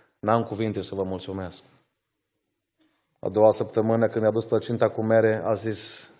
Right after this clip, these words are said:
scurt: „Mulțumesc.” A treia săptămână, persoana respectivă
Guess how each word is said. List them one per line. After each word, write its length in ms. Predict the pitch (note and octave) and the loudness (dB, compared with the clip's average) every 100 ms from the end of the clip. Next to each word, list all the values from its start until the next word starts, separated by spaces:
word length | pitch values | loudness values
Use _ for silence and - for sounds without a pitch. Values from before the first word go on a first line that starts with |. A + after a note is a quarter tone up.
| _ | _
scurt: 640 | - - G#2+ G2 - - | -18 -4 -2 -2 -6 -12
„Mulțumesc.” 680 | G2+ A2 G#2 A2 F#2+ - - _ _ _ _ _ _ _ _ _ _ _ _ _ _ _ _ _ _ - | -4 -4 -2 -4 -6 -8 -16 _ _ _ _ _ _ _ _ _ _ _ _ _ _ _ _ _ _ -6
A 80 | G#2 | -2
treia 220 | A2+ A2+ | 4 4
săptămână, 640 | A#2 - A2+ A#2+ A2+ A2+ | 4 0 0 2 4 2
persoana 440 | A#2 G#2+ A#2 A2+ | 2 0 2 4
respectivă 840 | A2 G2+ - G2+ - A2+ A2+ G#2+ | 2 0 -2 -4 0 2 4 2